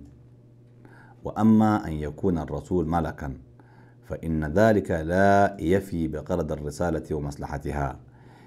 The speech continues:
إذ البشر لا يستطيع أن يتأسى بالملائكة.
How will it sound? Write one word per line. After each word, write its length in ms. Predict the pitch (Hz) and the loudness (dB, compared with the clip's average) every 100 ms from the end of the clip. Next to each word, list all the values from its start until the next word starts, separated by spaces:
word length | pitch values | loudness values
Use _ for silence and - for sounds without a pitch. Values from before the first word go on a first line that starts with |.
| - - | -20 -6
إذ 100 | 80 | -2
البشر 460 | 80 76 107 98 78 | 0 0 0 0 0
لا 120 | 92 | 2
يستطيع 680 | 123 123 82 90 87 85 - | 2 0 -6 -2 0 -2 -4
أن 200 | - 80 | -6 -4
يتأسى 640 | 78 73 78 - 92 - 82 | -4 -6 -10 -10 -10 -8 -8
بالملائكة. 680 | 76 76 73 78 80 - | -6 -6 -6 -6 -8 -14